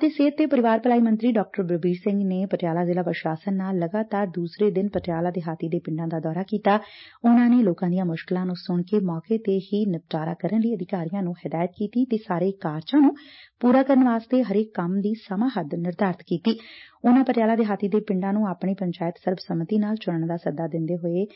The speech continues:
ਕਿਹਾ ਕਿ ਇਸ ਨਾਲ ਜਿੱਥੇ ਪਿੰਡਾਂ 'ਚ ਭਾਈਚਾਰਕ ਸਾਂਝ ਵਧੇਗੀ, ਉੱਥੇ ਹੀ ਧੜੇਬੰਦੀ ਖਤਮ ਹੋਵੇਗੀ ਤੇ ਪਿੰਡ ਤੇਜ਼ੀ ਨਾਲ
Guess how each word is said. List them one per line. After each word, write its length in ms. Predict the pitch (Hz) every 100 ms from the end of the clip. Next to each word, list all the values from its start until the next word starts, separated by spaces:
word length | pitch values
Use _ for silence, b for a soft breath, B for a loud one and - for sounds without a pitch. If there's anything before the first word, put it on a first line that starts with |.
| b b _
ਕਿਹਾ 260 | 226 226 247
ਕਿ 160 | 247
ਇਸ 80 | 226 247
ਨਾਲ 120 | 277
ਜਿੱਥੇ 240 | 226 -
ਪਿੰਡਾਂ 320 | 202 190 185 214
'ਚ 100 | -
ਭਾਈਚਾਰਕ 420 | 196 175 180 185
ਸਾਂਝ 240 | - 175 175 160
ਵਧੇਗੀ, 380 | 170 208 220
ਉੱਥੇ 220 | 240 180 202
ਹੀ 280 | - 214 247 B B _ -
ਧੜੇਬੰਦੀ 540 | 240 247 240 220 262
ਖਤਮ 340 | 262 175 185 180 180
ਹੋਵੇਗੀ 360 | 180 208 240
ਤੇ 160 | 277 202 196
ਪਿੰਡ 240 | 190 190 226
ਤੇਜ਼ੀ 500 | - - 180 170 302
ਨਾਲ 240 | 240 156